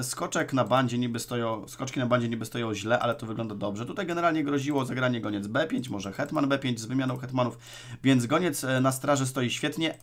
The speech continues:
i grozi zagranie E sześć lub E pięć z bezpośrednim atakiem na hetmana. E, po tym posunięciu wieża zagrała na C jeden,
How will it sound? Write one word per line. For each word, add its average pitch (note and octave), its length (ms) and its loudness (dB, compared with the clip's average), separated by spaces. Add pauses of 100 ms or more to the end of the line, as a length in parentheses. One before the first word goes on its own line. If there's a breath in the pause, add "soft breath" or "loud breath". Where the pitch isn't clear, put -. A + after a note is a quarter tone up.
i A#3+ 200 0
grozi E3+ 440 6
zagranie C3+ 480 4
E C3+ 100 6
sześć C3 240 -2
lub C3 200 -4
E B2+ 160 2
pięć C3 320 0
z - 140 -8 (120)
bezpośrednim B2+ 760 2
atakiem - 320 -6
na A#2+ 80 -2
hetmana. B2 440 4 (440 loud breath)
E, A#2+ 320 10
po G#3+ 180 4
tym F#3 220 2
posunięciu C3 680 2
wieża A#2 280 2
zagrała A#2 480 2
na A2 120 0
C G#2 200 -2
jeden, B2+ 320 2